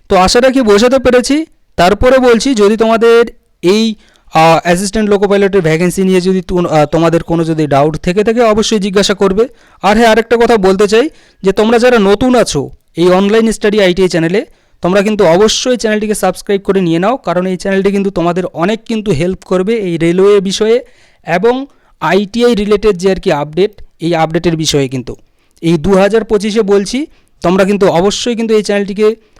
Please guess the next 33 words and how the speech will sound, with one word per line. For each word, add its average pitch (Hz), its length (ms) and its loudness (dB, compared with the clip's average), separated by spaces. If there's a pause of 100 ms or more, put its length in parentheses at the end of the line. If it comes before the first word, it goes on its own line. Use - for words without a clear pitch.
(140)
আহ, 156 140 0
যদি 190 320 -2
হতে 180 300 0
চাও 208 240 0
লোকো 185 260 -4
পাইলট 180 380 -2 (420)
এবং 165 260 0
আইটিআই 175 380 0
যদি 196 220 -2
করতে 180 360 -2
চাও, 202 180 0
তাহলে 175 220 -2
কিন্তু 175 180 -4
অবশ্যই 160 560 -4
এই 165 260 -4 (300)
চ্যানেলটিকে 185 480 -2
কিন্তু 185 400 2 (360)
সাবস্ক্রাইব 180 500 -4
করে 185 220 -6
নিয়ে 170 180 -2
নাও, 208 180 -2 (400)
কারণ 156 200 -4
অনেক 175 260 0
কিন্তু 185 220 -6
তোমাদের 160 320 -4 (140)
এই 165 140 -2 (160)
যে 156 180 -6
চ্যানেল, 185 340 -4
এই 170 100 -4
চ্যানেল 156 260 -6
কিন্তু 180 260 -6
হেল্প 139 280 -6
করবে। 117 280 -12